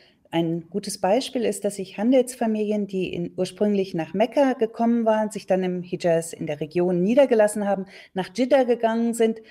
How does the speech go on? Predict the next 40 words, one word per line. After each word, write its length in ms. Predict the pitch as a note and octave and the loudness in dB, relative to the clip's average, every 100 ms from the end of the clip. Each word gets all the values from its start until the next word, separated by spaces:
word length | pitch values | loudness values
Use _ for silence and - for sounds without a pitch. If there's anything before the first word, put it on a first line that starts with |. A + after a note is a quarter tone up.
| - _ _ - | -20 _ _ 0
Einerseits 520 | B3+ C#4 B3 A3 A3+ | 4 4 6 2 2
natürlich, 420 | G3+ G3 F#3+ F3+ | -6 -4 -8 -4
weil 100 | E3 | -4
Jeddah 300 | E3 D#3 C#3+ | -2 -2 -2
der 200 | C#3 C#3 | -4 -4
Hafen 360 | D#3+ C4+ - G#3+ | -4 -4 -4 -2
war. 300 | F#3+ F#3+ G3+ - - - _ _ | 0 0 -4 -10 -20 -20 _ _
Begründet 580 | F3+ G#3 G3+ D#4+ F4+ C4+ | -6 -2 2 4 4 2
wird 140 | B3 | 0
das 100 | A#3 | 0
aber 180 | G#3+ G3+ | 0 2
häufig 360 | G3+ G3+ G3+ | 4 2 -2
moralisch, 540 | F#3 E3+ D#3+ G3+ C4 B3 | -6 -4 -2 0 0 -2
dass 160 | A3 G#3+ | -6 -6
man 100 | G3 | -2
sagt, 260 | F#3+ G3 | -2 -2
man 120 | F#3+ | -6
hätte 260 | F#3 G#3 G#3 | -4 -2 0
in 380 | A3+ - F#3 F#3 - | 0 0 -4 -6 -4
Mekka 400 | F#3 G#3+ B3+ G#3+ | -2 0 0 0
nicht 280 | G#3 G3+ - | 0 -4 -2
die 100 | - | -2
Art 160 | F3 | -2
von 160 | - G3 | -4 -6
Geschäften 480 | F#3 - F#3+ - G#3 | -4 -2 -2 -2 -2
machen 300 | E3+ F3 D3+ | -2 -2 -4
können, 340 | - D3 C#3+ | -2 0 -2
aus 400 | C3+ E3 D#3 - _ | -2 -4 -4 -8 _
religiösen 520 | F3 F#3 F#3 A3 G#3+ | -4 -2 2 2 2
Gründen. 420 | G3 D#3 D3 C#3+ D3 | 2 2 0 -2 -6
Man 220 | C#3+ C#3+ _ _ | -8 -10 _ _
hätte 240 | - - | -10 -6
Leute 240 | D3 C#3+ | -4 -4
nicht 140 | D3 C#3+ | -6 -10
übers 160 | - | -4
Ohr 180 | - A#3+ | 0 2
hauen 180 | A3 F3+ | 2 0
dürfen, 380 | E3 D#3 D#3 D3+ | 2 0 -2 -8
man 140 | C#3 | -6
hätte 280 | C#3+ C#3+ D3 | -8 -6 -8